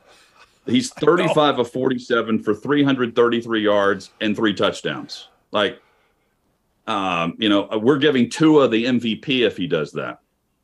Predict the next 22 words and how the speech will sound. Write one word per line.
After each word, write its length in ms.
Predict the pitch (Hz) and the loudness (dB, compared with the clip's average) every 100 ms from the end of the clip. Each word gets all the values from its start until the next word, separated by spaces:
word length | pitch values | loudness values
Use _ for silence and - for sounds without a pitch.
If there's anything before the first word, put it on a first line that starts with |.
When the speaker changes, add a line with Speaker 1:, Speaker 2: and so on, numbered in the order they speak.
| _ _ _ _ _ - | _ _ _ _ _ 0
Speaker 1:
So 440 | 104 95 90 85 - | 2 4 2 0 -4
I, 360 | 104 110 110 - _ _ _ _ _ - 220 - | 0 2 2 -2 _ _ _ _ _ -6 -6 -4
I, 200 | 110 113 | 0 0
I, 240 | 107 110 113 | 2 0 -2
I 40 | |
kinda 220 | 135 120 | -2 0
laugh 340 | 101 101 104 107 | 2 2 -2 -2
at 120 | 95 | -2
it 120 | 87 | -2
'cause 180 | 104 90 | -6 -2
we're, 300 | 104 101 95 - _ _ - | 2 2 2 -4 _ _ 0
we're 220 | 107 110 | 2 2
now 340 | 110 113 110 | 2 0 2
in, 340 | 104 98 95 90 | 0 0 -4 -6
you 80 | 101 | -4
know, 220 | 90 90 - - | -2 -4 -8 -4
now 260 | 110 113 | 0 2
in 80 | 101 | 2
October 560 | 92 - 117 110 95 95 | 0 -2 2 2 2 -2
looking 300 | 101 92 87 | -2 -2 -2
back 260 | 95 98 | -2 -4
going, 400 | 90 87 82 80 | -4 -4 -4 -6